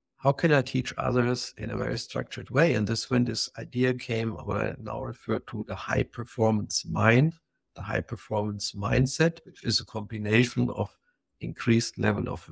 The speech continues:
awareness, an upgraded mind O S, mind operating system, and an upgraded body, putting these three things together. And that is what I refer to as the high performance mindset.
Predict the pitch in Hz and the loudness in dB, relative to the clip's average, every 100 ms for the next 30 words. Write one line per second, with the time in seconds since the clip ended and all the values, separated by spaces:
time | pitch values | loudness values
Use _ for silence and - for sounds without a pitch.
0 | - 120 151 151 147 - - - - - | 4 6 8 6 2 0 -6 -8 -8 -8
1 | 104 101 95 98 107 123 123 123 120 123 | -6 -4 -2 4 4 4 2 -4 -2 -2
2 | 123 - - 110 113 120 117 117 - 113 | -2 -6 -10 -4 -2 -2 -6 -4 -2 -2
3 | 104 - 113 - 117 110 _ _ _ _ | -4 -4 -4 -4 -6 -8 _ _ _ _
4 | _ _ 110 113 110 - 117 - - 107 | _ _ 4 4 4 0 0 -4 -4 -2
5 | 107 95 - - 123 127 - - _ - | -2 -6 -6 4 6 6 0 -8 _ 0
6 | 127 127 123 117 - - 117 107 123 - | 4 4 4 0 -4 -6 -4 -4 -6 -8
7 | - - 127 143 - 62 - - _ _ | -8 -4 4 4 4 -2 -6 -10 _ _
8 | _ _ _ _ 120 117 117 123 151 127 | _ _ _ _ 4 4 6 6 6 2
9 | 127 131 123 123 - 117 - 120 110 - | 2 4 2 0 2 2 4 0 0 -4
10 | 101 113 - 107 - 117 117 - 135 180 | -2 -2 -2 -6 -4 -4 -4 2 4 4
11 | 165 147 143 | 4 -4 -6